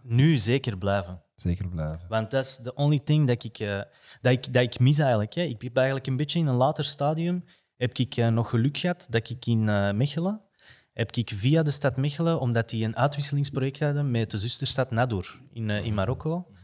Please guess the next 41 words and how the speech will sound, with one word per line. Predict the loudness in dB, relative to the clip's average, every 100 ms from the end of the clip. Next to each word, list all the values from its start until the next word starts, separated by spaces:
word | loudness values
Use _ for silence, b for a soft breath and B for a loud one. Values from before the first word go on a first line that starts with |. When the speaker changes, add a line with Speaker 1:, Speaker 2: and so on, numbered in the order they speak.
| -20 B
Speaker 1:
Ehm, | -2 2 2 2 2 0 -2
en | -4 -2 -2 -2 -4
wij | 0 0 0
gingen | 0 0 0
eigenlijk | 0 2 2 0
een | 0
studio | 0 0 2 2 2
bouwen | 0 0 0 -2 -6
in | -4 0
Nador. | 2 0 -4 -8 -4
Wij | -2
zijn | 0
daar | -2
uiteindelijk | -2 -2 -2 -6
ook | -6
geweest, | -4 -2
we |
hebben | -4 -4
met | -4
die | -2
mensen | -2 0 -2
muziek | -2 -6
opgenomen | -10 -6 -4 -2 -2
en |
al | -4
die | -6 -8
dingen. | -6 -6 -8 B B B
Maar, | 2 4 6
eh, | 4 4 4 2
om | 2
dat | 2
te | 0
mogen | 2 2 2 0
doen, | 2 2 0 -6 b _
moesten | -6 0 0
wij | 0
eerst | -2 -4
een | -4 -4
diploma | -6 -6 -2 0 0
geluidstechnieker | 0 0 -2 -6 -6 -8 -8
hebben. | -10 -10